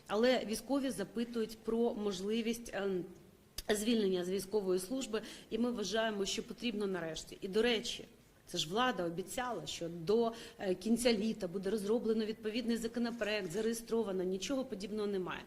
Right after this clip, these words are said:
Ми допомагаємо владі, і ми розробили законопроект, в якому фіксуємо, що, е, можливість звільнення з військової служби після тридцяти шести місяців, з яких половину, вісімнадцять місяців, е, військовослужбовець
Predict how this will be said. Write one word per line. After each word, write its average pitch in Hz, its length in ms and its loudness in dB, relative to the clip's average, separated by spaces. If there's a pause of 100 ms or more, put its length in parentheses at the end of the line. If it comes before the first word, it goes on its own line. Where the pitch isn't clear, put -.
(240)
Ми 285 100 4
допомагаємо 202 680 0
владі, 214 500 -2
і 202 80 -2
ми 240 300 2 (240)
розробили 208 500 2
законопроект, 185 720 -2
в - 20 -4
якому 220 340 0
фіксуємо, 180 680 -4 (400)
що, 226 460 2
е, 208 160 2
можливість 220 720 2
звільнення 196 480 4
з 180 60 -4
військової 202 500 2
служби 233 460 0
після 254 520 -2
тридцяти 240 540 -2
шести - 420 -2
місяців, 247 540 0
з 185 80 -4
яких 247 340 0 (240)
половину, 220 760 2
вісімнадцять 214 600 -2
місяців, 240 440 -2 (260)
е, 190 80 -4
військовослужбовець 214 920 -2